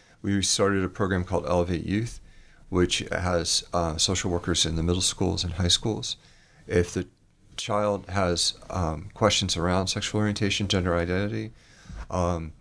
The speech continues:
they can talk with the social worker, get the kid in group, get the parent in group. Um,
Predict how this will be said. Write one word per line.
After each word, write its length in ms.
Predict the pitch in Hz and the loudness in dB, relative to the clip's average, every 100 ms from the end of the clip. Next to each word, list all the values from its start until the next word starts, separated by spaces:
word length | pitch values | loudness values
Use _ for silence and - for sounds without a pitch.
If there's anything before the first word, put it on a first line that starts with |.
| - - - | -20 -20 -8
they 120 | 98 98 | -4 0
can 140 | 90 | 0
talk 260 | 101 92 107 | 2 2 0
with 100 | 98 | -2
the 80 | |
social 360 | 92 101 95 101 | 0 0 0 0
worker, 400 | 95 - 101 98 - - - _ - - - - | 0 0 -2 -4 -12 -20 -20 _ -20 -20 -10 -2
get 180 | 87 | -2
the 40 | - | 0
kid 260 | - 92 | 2 4
in 100 | 85 | 4
group, 360 | 82 98 95 - | 0 2 2 -2
get 160 | 82 - | -12 -12
the 60 | |
parent 380 | - 101 95 95 | -4 0 2 0
in 80 | 98 | 0
group. 280 | 104 95 - - - _ _ - - - | 0 0 -4 -20 -20 _ _ -20 -10 0
Um, 500 | 87 82 82 78 | 2 2 0 -4